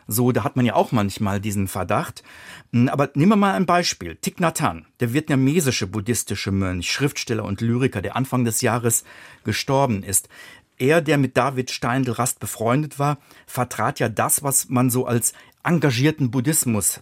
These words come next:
bezeichnet. Und ähnlich ist es bei Steindl-Rast, wer so wie er Einheit erlebt in mystischer Versenkung, in Kontemplation, der kann halt nicht zuschauen, wie Menschen von Raketen getroffen werden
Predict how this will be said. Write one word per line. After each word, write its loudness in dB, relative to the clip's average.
bezeichnet. -8
Und -6
ähnlich 0
ist -4
es 0
bei -2
Steindl-Rast, -2
wer 0
so -2
wie -4
er -2
Einheit 0
erlebt -4
in 4
mystischer 2
Versenkung, 0
in 0
Kontemplation, -2
der 2
kann -4
halt -2
nicht -4
zuschauen, -2
wie -4
Menschen -2
von -4
Raketen -2
getroffen -2
werden 0